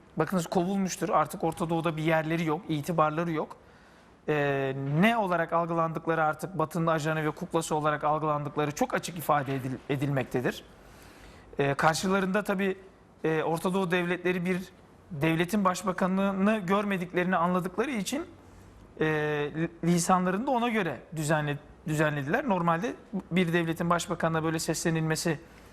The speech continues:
herkesi rencide edecek bir durumken çok açık bu gerçeği ifade etmeye başladılar ki bu bizim yıllardır söylediğimiz gerçek. Yani Büyük Orta Doğu Projesi'nin eş başkanlığı. Bir bu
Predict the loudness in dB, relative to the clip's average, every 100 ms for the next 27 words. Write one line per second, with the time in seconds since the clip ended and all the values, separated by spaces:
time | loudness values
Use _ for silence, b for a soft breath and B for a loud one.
0 | B 2 2 2 -2 0 0 0 -2 -2
1 | 0 0 0 -2 -2 -4 -2 -2 0 -2
2 | -4 B B B B 0 0 0 -2 -2
3 | 0 0 0 -4 0 0 0 -2 0 0
4 | 0 -2 0 0 0 -2 0 0 2 2
5 | 2 2 0 -6 -4 -2 -2 0 0 0
6 | 0 0 -2 -2 -2 0 0 0 -2 -2
7 | -2 -2 -2 -2 -2 -2 0 -2 -2 -2
8 | -2 -2 -6 B B B B B B B
9 | 0 0 2 0 0